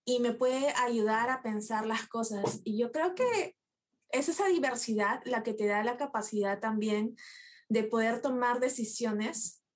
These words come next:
eh, y no solamente aceptar algo porque sí o, o negar algo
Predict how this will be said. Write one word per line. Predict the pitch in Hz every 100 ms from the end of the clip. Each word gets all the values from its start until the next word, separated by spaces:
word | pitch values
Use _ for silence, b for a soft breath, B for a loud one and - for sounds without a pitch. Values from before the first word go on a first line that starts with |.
| _ _
eh, | - 214 196 190 185 - B B B
y | 254
no | 254 262
solamente | 294 277 285 277 285 302 254
aceptar | 247 240 220 240
algo | 247 277 277
porque | 254 220
sí | 214 240 277 349 -
o, | 226 208 196 196 185
o | 220 220
negar | 220 220 220
algo | 220 240 240